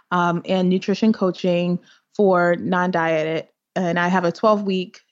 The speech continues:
intuitive eating program, um, for, for individuals. And I'm also working on a project with another registered dietitian, um, it is called Reclaiming Our Plate, and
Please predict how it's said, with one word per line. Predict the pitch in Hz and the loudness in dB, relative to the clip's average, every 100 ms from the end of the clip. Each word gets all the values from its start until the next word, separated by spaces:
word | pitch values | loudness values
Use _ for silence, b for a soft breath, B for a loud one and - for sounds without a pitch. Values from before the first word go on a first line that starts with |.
| _ | _
intuitive | 185 175 208 185 175 | -4 -2 0 0 0
eating | 165 170 170 | -2 -2 -2
program, | - 185 170 160 147 170 185 B B B _ _ 170 | 0 2 2 0 -2 -4 -6 B B B _ _ -2
um, | 170 165 | 0 0
for, | 165 180 170 170 - | -2 0 0 -2 -6
for | 185 | -6
individuals. | 170 170 170 165 170 165 170 - _ | -2 0 0 -2 -2 -2 -4 -8 _
And | 196 196 190 | 0 2 0
I'm | 190 202 - | 0 -2 0
also | 320 381 - 285 233 | -2 -2 -2 2 2
working | 208 202 208 | 0 -2 -2
on | 185 | -4
a | 185 | -4
project | 196 185 190 180 180 | -4 -2 -2 -4 -4
with | 185 | -4
another | 185 190 202 | -2 0 0
registered | 196 190 - 190 - | 0 -2 -6 -8 -4
dietitian, | 190 190 190 180 190 175 175 180 B B B B - | -4 -2 -4 -2 0 0 0 -2 B B B B -2
um, | 185 175 175 | 0 0 0
it | 190 - | -4 -2
is | 190 - | -4 -4
called | - 190 180 214 | -2 0 0 -4
Reclaiming | 196 202 - 214 196 185 | -4 -4 0 0 2 0
Our | - 170 | -2 -4
Plate, | - 185 247 269 - _ 185 | -2 0 0 -2 -10 _ -2
and | 185 180 180 180 | 0 0 0 -2